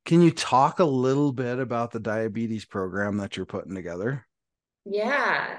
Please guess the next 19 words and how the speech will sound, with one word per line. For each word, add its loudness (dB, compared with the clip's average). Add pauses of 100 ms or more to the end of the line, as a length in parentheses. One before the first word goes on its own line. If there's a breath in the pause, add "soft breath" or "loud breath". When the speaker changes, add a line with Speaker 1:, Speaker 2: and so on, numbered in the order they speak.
Speaker 2:
yeah. -2
Like -4
I -2
kinda -2
touched -2
on, 0
it 2
is 2
a, 0 (440)
a 0
digital 4
solution, 0 (160)
um, 0
a -2
Speaker 1:
Mm-hmm. -2
Speaker 2:
digital 2
tool, 4
I -2
guess -4